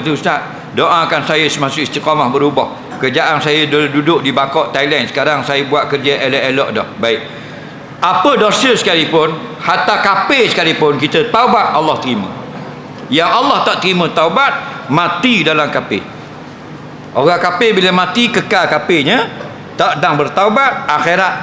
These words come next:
seratus peratus kekal dalam neraka. Tapi kalau mati dosa lain pada kafir, ah, kalau Allah nak, Allah ampun. Kalau Allah nak do-, nak azab, Allah azab juga dulu.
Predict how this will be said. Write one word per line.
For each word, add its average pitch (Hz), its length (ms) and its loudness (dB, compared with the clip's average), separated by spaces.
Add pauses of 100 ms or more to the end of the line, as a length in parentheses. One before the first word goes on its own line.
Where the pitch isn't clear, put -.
(280)
seratus 196 320 0
peratus 175 400 0 (240)
kekal 156 440 0
dalam 117 240 2
neraka. 104 280 -2 (680)
Tapi 131 240 0
kalau 160 240 2
mati 170 360 0
dosa 156 360 2
lain 180 480 2
pada 156 240 2
kafir, 175 640 2 (440)
ah, 139 200 2
kalau 165 240 2
Allah 165 360 2
nak, 240 300 2 (340)
Allah 165 220 2 (100)
ampun. 277 300 2 (440)
Kalau 160 320 2
Allah 165 160 2
nak 165 160 0
do-, 160 260 0
nak 147 220 -2
azab, 226 320 0
Allah 160 260 2
azab 131 220 0
juga 113 180 0
dulu. 98 220 -6